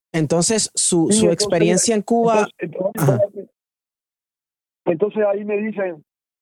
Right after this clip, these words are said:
Speaker 2: eh, entonces yo, entonces yo pedí de-, voluntariamente. Yo dije, "Bueno, ya está ahora esta situación", cuando me, ma-, fue Máximo, fue Máximo a buscarme. Me dijo, "Ya todo eso está superado.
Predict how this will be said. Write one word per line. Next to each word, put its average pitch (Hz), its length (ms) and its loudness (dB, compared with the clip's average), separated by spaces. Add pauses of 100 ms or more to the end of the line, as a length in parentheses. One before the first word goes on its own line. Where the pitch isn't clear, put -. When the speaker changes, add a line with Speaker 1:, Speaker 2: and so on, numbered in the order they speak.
(320)
Speaker 2:
eh, 165 460 2
entonces 196 300 -2
yo, 202 180 2
entonces 165 440 -6
yo 208 160 2
pedí 196 320 -6
de-, 180 280 -2
voluntariamente. 160 960 -4
Yo 139 80 -4
dije, 143 100 -2
"Bueno, 151 380 -2 (380)
ya 180 160 0
está 202 180 -2
ahora 202 180 0
esta 190 200 -6
situación", 196 480 -4
cuando 156 260 -4
me, 147 240 -4 (240)
ma-, 156 280 -4
fue 190 140 0
Máximo, 202 600 -6 (380)
fue 202 200 0
Máximo 233 560 -2
a 208 40 0
buscarme. 196 680 -4 (680)
Me 170 120 2
dijo, 208 160 2
"Ya 220 240 0
todo 220 180 -2
eso 214 120 -10
está 208 160 -2
superado. 208 680 -2